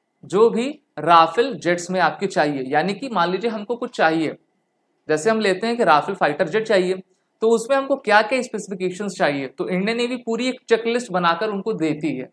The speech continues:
जब वो कह देते हैं कि हाँ, हम ये सभी चीज़ें इस एयरक्राफ्ट में प्रोवाइड कर सकते हैं,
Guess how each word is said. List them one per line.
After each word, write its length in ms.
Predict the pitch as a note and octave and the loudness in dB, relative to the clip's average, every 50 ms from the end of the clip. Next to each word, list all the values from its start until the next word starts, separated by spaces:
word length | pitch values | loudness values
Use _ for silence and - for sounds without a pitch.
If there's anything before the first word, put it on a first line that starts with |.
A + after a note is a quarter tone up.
| _ _ _ _ _ _ _ _ _ _ _ - | _ _ _ _ _ _ _ _ _ _ _ -12
जब 400 | D3 - G3 A#3+ C4 B3+ - - _ - | -2 2 4 4 4 2 0 -8 _ -6
वो 120 | C#3+ F#3 | -4 -2
कह 200 | F#3+ - F3+ F3+ | 0 2 4 4
देते 280 | G3 G#3+ A3 A3 A3 A3+ | 4 4 2 2 2 -2
हैं 200 | A3 A3+ A#3 G#3+ | -2 -2 -4 -4
कि 100 | A3+ G#3 | -4 -6
हाँ, 420 | F3 C#3 C#3+ C#3+ E3+ - - _ _ _ _ _ - | -4 -4 -4 -4 -4 -4 -8 _ _ _ _ _ 2
हम 180 | G#3 B3 C4+ C4 - | 2 2 0 -2 -4
ये 160 | F3 F3+ G3+ | -2 0 0
सभी 260 | G3 G3+ F#3 F3+ A3+ | 0 0 -2 -2 -2
चीज़ें 400 | G#3 - G#3+ G#3 G3 F#3 A3+ C4 - - - | -6 -6 -6 -6 -4 -4 -4 -6 -6 -6 -4
इस 200 | A3 A#3 - - - | -4 -4 -2 0 0
एयरक्राफ्ट 540 | F3+ F3+ E3+ F3 - D#3 D#3 D#3+ D#3+ - G3+ | 2 2 0 2 4 6 6 6 4 2 -4
में 240 | G3+ G#3 A#3 C4+ - _ _ _ _ - | -4 -4 -4 -6 -12 _ _ _ _ -2
प्रोवाइड 460 | F3+ F#3 F3+ F3 F3 A3 A#3+ A3+ - | 2 4 6 6 6 6 4 4 4
कर 140 | - F#3+ F#3+ | 4 4 4
सकते 360 | F#3+ A#3 G#3 - - - A3+ | 4 0 -4 -2 0 -2 0
हैं, 260 | G#3+ G#3+ A#3+ C4 - | 0 -2 -4 -8 -10